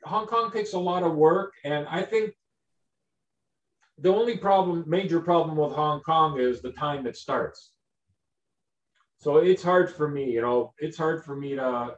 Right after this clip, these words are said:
to get up and be focused to bet at six in the morning or stay up and start betting at three in the morning.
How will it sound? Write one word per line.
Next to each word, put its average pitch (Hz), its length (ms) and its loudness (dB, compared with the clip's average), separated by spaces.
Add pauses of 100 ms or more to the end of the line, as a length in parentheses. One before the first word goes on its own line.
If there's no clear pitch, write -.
(140)
to - 80 -20
get 135 160 -4
up 135 200 -4
and 117 400 -8 (640)
be 123 100 -2
focused 139 460 0
to 127 80 -2
bet 127 180 2
at 123 180 2
six 139 240 -8
in 127 120 -6
the 123 60 -2
morning 123 520 0
or 117 240 0
stay 127 300 -4
up 127 200 -2
and 110 120 -12
start 123 320 -6
betting 117 260 0
at - 160 -8
three 156 200 -4
in 131 80 -6
the 117 80 -8
morning. 95 320 -8